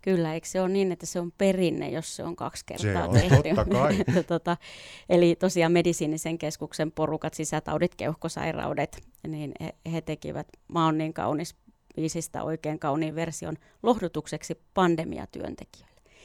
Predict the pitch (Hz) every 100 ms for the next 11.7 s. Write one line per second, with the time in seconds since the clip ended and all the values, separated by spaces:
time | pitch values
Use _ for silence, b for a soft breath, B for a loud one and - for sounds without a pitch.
0 | b - 180 175 160 - 85 - 160 -
1 | 165 B B B 185 214 196 220 147 -
2 | - - - - - 131 160 - 127 -
3 | - b b b b b - 156 160 156
4 | 151 139 139 151 160 147 147 151 156 151
5 | 165 151 147 151 - 170 156 - 139 139
6 | 151 147 147 - 143 143 151 147 143 143
7 | 151 165 151 151 123 143 b b b b
8 | _ 143 - 139 143 - _ - 147 -
9 | 147 - B - 165 - - 143 139 -
10 | 143 147 147 135 156 151 143 90 147 151
11 | 143 151 139 147 151 135